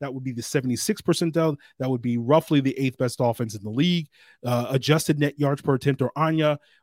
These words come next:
uh, which is our preferred passing efficiency metric that I like to use, would be a six point oh six. That's forty-seventh percentile. That's roughly the seventeenth best passing attack. So roughly slightly below league average. T-, uh, twenty-five hundred ninety-nine rushing yards,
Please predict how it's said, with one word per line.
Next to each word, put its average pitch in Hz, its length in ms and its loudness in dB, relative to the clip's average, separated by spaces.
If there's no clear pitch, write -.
uh, 127 400 -2
which 139 240 0
is 127 100 0
our 127 140 2
preferred 127 440 0
passing 131 380 0
efficiency 127 440 0
metric 120 300 -4
that 110 100 -8
I 147 160 6
like 131 180 0
to 123 80 -6
use, 123 300 -2
would 131 280 0
be 131 140 4
a 123 240 0
six - 260 -2
point 143 280 2
oh 135 120 0
six. - 360 -6
That's 139 200 -8
forty-seventh 165 520 2
percentile. 156 380 -6
That's 160 180 -8
roughly 151 340 -2
the 139 100 -4
seventeenth 135 560 -2
best 127 200 -6
passing 127 280 -6
attack. 120 180 -6
So 127 200 -6
roughly 170 420 6
slightly 175 380 4
below 135 360 6
league 120 200 0
average. 113 420 -4
T-, - 200 -12
uh, 131 220 4
twenty-five 170 540 2
hundred 139 300 0
ninety-nine 131 480 2
rushing 156 300 2
yards, 147 280 0